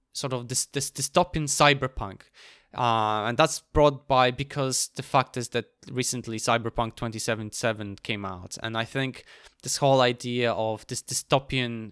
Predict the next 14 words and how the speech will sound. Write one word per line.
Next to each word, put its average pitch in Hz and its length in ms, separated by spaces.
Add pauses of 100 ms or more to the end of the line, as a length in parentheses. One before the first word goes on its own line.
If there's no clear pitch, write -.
in 127 100
my 165 200
point 120 400 (240)
of 113 320
view, 110 220
uh, 104 220
this 131 140
dystopian, 117 680 (460)
um, 104 760
you 80 80
know, 98 460 (100)
um, 98 720
world 120 500
where 113 400